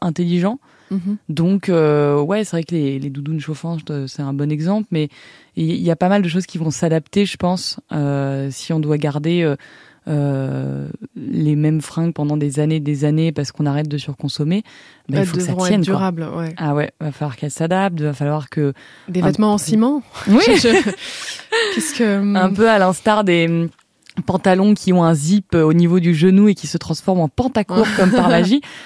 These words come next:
Speaker 1: Euh, ça, moi, j'ai
Speaker 2: Deux
Speaker 1: toujours
Speaker 2: en
Speaker 1: trouvé
Speaker 2: un.
Speaker 1: ça un peu futuriste, tu vois.
Speaker 2: Ouais, c'est cool, en vrai.
Speaker 1: Ouais, je me suis toujours
Speaker 2: Un
Speaker 1: dit,
Speaker 2: truc
Speaker 1: mais
Speaker 2: qui
Speaker 1: c'est pas
Speaker 2: s'adapte.
Speaker 1: mal. Ouais. Des trucs que tu
Speaker 2: Peut-être qu'on aura moins de pièces, mais plus solides et qui pourront évoluer, en effet.
Speaker 1: Euh, donc ouais, des vêtements un peu, euh, des vêtements connectés aussi, hein,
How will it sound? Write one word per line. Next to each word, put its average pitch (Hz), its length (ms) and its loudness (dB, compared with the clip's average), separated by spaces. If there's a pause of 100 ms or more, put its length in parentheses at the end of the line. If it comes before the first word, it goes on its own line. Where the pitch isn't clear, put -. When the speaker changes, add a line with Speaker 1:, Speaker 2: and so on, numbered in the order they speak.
(120)
Speaker 1:
Euh, 185 120 2
ça, 269 240 0
moi, 269 120 4
j'ai 214 80 4
Speaker 2:
Deux 240 60 6
Speaker 1:
toujours 240 140 4
Speaker 2:
en 233 60 2
Speaker 1:
trouvé 233 140 4
Speaker 2:
un. 220 40 4
Speaker 1:
ça - 180 0
un 247 80 4
peu 226 120 -2
futuriste, 220 580 -2
tu - 60 -4
vois. 170 240 -4
Speaker 2:
Ouais, 254 80 -2
c'est 220 120 -2
cool, 302 240 -2
en 190 80 -2
vrai. 170 240 -4 (140)
Speaker 1:
Ouais, 185 280 4 (100)
je 170 160 -2
me 175 40 2
suis 170 120 -4
toujours 247 160 -2
Speaker 2:
Un - 20 -2
Speaker 1:
dit, 302 60 0
Speaker 2:
truc 262 100 4
Speaker 1:
mais - 60 -10
Speaker 2:
qui 226 60 -4
Speaker 1:
c'est - 120 -2
pas 196 60 2
Speaker 2:
s'adapte. 254 280 2
Speaker 1:
mal. 160 180 -4
Ouais. 226 240 2 (640)
Des 165 140 -2
trucs - 280 -6
que - 100 0
tu - 240 -4
Speaker 2:
Peut-être 175 180 2
qu'on - 120 4
aura 202 140 4
moins 233 180 4
de 262 60 -2
pièces, 285 320 0
mais 185 720 0 (100)
plus 240 180 0
solides 247 440 2
et 175 420 0
qui - 120 -20
pourront 208 260 -2
évoluer, 196 420 0 (180)
en 185 120 -4
effet. 185 340 -6 (400)
Speaker 1:
Euh, 147 540 0
donc 170 320 0
ouais, 208 100 6
des 180 120 2
vêtements 170 460 4
un 156 80 2
peu, 175 220 2
euh, 147 220 4
des 151 100 2
vêtements 170 260 4
connectés 196 640 4
aussi, 170 480 2
hein, 190 200 0